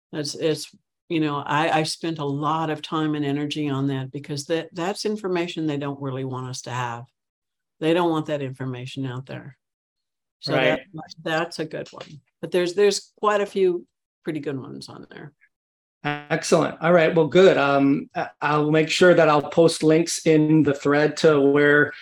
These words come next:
Speaker 2: they can get access to you. And we talked before we got started on how I could create a discount link so that we could pass the savings on to the listener to try this out. I certainly think that they should get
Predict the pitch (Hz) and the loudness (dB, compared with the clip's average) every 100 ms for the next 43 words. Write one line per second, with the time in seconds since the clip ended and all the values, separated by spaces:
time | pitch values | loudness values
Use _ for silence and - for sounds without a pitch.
0 | - 151 - 147 143 139 143 143 170 - | -2 0 2 2 2 2 0 2 2 2
1 | - 170 160 151 151 - 151 147 - 147 | 2 4 6 4 2 2 0 0 -4 -4
2 | - 139 147 143 147 - - 147 147 143 | 0 2 4 4 2 -2 -2 2 4 4
3 | 139 120 143 143 139 156 139 131 - - | 2 0 2 2 2 4 2 2 -6 -16
4 | - - - 160 151 131 156 151 - 180 | -16 -2 4 6 6 4 2 2 0 0
5 | 156 - 151 160 160 - 156 143 147 139 | 2 2 2 2 0 0 2 2 2 2
6 | 135 135 - - 143 156 - 143 147 - | 0 -2 -12 -4 0 0 0 0 0 -2
7 | 151 - 151 143 147 143 143 143 139 135 | -4 2 4 4 4 4 2 2 4 4
8 | 135 151 143 139 139 151 143 135 135 - | 2 2 2 2 -2 0 2 2 0 0
9 | 135 147 143 135 165 156 147 135 151 143 | 2 4 2 2 2 4 2 4 2 2
10 | 143 - 135 - 123 - - - - 160 | 0 2 2 2 -2 -4 -20 -20 -2 2
11 | 156 156 | 2 0